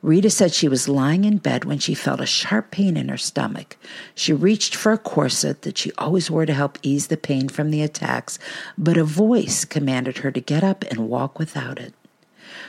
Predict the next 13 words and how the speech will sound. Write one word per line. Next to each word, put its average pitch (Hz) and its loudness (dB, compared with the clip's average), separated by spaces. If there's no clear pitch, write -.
Rita 185 6
said 156 4
as 123 2
soon 214 2
as 214 2
she - -2
started 160 0
walking, 151 -2
she - -2
knew 131 2
she 147 -2
was 147 0
healed. 139 0